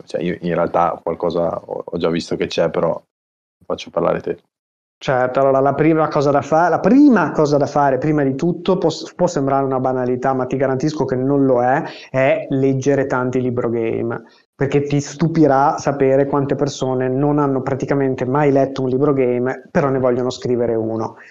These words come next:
Speaker 2: Scrivere libro game piace, perché viene percepito come un qualcosa di facile. Quindi io già scremerò molti aspiranti autori dicendovi: "Non lo è, non pensate neanche per un secondo che sia facile, non lo è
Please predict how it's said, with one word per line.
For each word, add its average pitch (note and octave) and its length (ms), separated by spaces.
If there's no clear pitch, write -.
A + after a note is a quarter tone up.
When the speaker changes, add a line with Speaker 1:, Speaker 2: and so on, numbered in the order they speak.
Speaker 2:
Scrivere G3 460
libro G3+ 240
game D#3+ 220
piace, A2 580
perché E3+ 280
viene E3 260
percepito E3+ 720
come E3 160
un E3 60
qualcosa C#3+ 300
di C3+ 120
facile. A2+ 720
Quindi G3+ 260
io G#3+ 120
già F#3+ 180
scremerò D#3 760
molti D#3+ 600
aspiranti D3 460
autori D3 320
dicendovi: C3+ 560
"Non D3+ 280
lo C#3 200
è, A2+ 280
non D#3 220
pensate D#3 400
neanche F3+ 380
per D#3+ 100
un D3 120
secondo C3 500
che A2+ 140
sia - 160
facile, F3+ 500
non C#3+ 180
lo C#3 120
è C#3 100